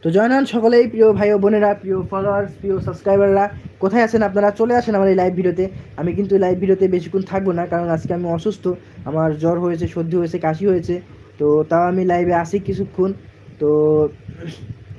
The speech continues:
আজকে দুপুরে ভিডিও করিনি, তাই জন্য ভাবলাম যে আমি একটা, একটু লাইভে আসি, অনেক দিন ধরে লাইভে আসা নেই। তো মাঝে মধ্যে ইনশাল্লাহ লাইভে আসবো, আপনারা দুইটার দিক পেয়ে যাবেন আমাকে লাইভে। তো আমি দু-, মূলত দুইটার দিকে লাইভে আসি,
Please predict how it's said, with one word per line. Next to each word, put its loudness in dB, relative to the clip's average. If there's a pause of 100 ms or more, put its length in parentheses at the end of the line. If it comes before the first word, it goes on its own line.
(760)
আজকে -2
দুপুরে 2
ভিডিও 2
করিনি, 4
তাই 2
জন্য -2
ভাবলাম 0
যে 0
আমি -2
একটা, 0
একটু -2
লাইভে 2
আসি, -2 (240)
অনেক -4
দিন -2
ধরে 2
লাইভে 2
আসা -2
নেই। -4 (380)
তো -2 (220)
মাঝে 0
মধ্যে -2
ইনশাল্লাহ -2
লাইভে 2
আসবো, 0
আপনারা 0
দুইটার -4
দিক -4
পেয়ে 2
যাবেন 0
আমাকে 0
লাইভে। 2
তো -2
আমি 0
দু-, -6
মূলত -2
দুইটার -4
দিকে -2
লাইভে 2
আসি, -4